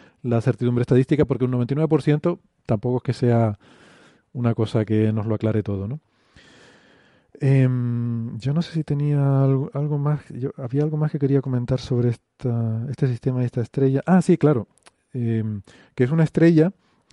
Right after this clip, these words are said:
que es, es famosa y tiene nombre propio, eh, es muy raro, hay muy pocas estrellas que tengan nombre propio. Esta se hizo famosa porque es la estrella que tenía el movimiento propio, lo que llamamos movimiento propio, que a mí no me gusta mucho el nombre,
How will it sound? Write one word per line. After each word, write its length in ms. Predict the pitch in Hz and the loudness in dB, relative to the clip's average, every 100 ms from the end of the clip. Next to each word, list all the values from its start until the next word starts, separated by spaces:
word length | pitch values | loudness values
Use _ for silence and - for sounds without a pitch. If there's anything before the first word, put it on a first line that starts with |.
| _ _ | _ _
que 240 | - 117 123 | 0 4 4
es, 100 | 135 | 4
es 180 | 139 127 | -2 0
famosa 360 | 131 175 165 | 2 2 2
y 60 | 131 | 2
tiene 160 | 131 | 4
nombre 240 | 139 139 139 | 2 2 2
propio, 440 | 156 165 156 214 _ - | 2 2 0 -2 _ -10
eh, 180 | 110 113 | -8 -6
es 80 | 113 | -6
muy 160 | 117 | -4
raro, 220 | 117 160 | 0 2
hay 60 | 127 | 2
muy 120 | 131 | 0
pocas 220 | 120 127 | -2 0
estrellas 240 | 127 131 127 | 2 2 2
que 60 | |
tengan 160 | 123 123 | 0 -2
nombre 180 | 127 123 | -2 -2
propio. 380 | 123 139 147 160 - - - _ _ | 0 -2 -2 -6 -14 -20 -20 _ _
Esta 220 | - 139 156 | -2 2 4
se 80 | 160 | 2
hizo 120 | 165 | 2
famosa 360 | 160 156 165 | 2 2 2
porque 240 | 165 127 131 | 2 2 2
es 80 | 151 | 2
la 100 | 143 | 2
estrella 340 | - 147 160 | 4 4 4
que 120 | 143 | 2
tenía 240 | 131 123 143 | 0 2 4
el 80 | |
movimiento 840 | 147 120 123 135 143 147 143 143 135 | 2 2 0 0 0 2 4 4 2
propio, 580 | - 165 160 135 143 190 170 | 2 2 2 -2 -2 -4 -10
lo 80 | |
que 80 | 117 | -2
llamamos 400 | 113 120 123 123 _ 214 | 0 0 -2 -6 _ -14
movimiento 400 | 135 117 120 131 | -6 -4 -2 -2
propio, 380 | 143 135 147 165 - - _ _ _ _ | -2 -2 -2 -6 -14 -20 _ _ _ _
que 180 | - 110 | -2 0
a 60 | 110 | 2
mí 80 | 123 | 0
no 80 | |
me 80 | 131 | 0
gusta 220 | 131 117 | 0 0
mucho 180 | 123 123 | -2 0
el 80 | 117 | -2
nombre, 320 | 127 131 135 | 0 -2 -4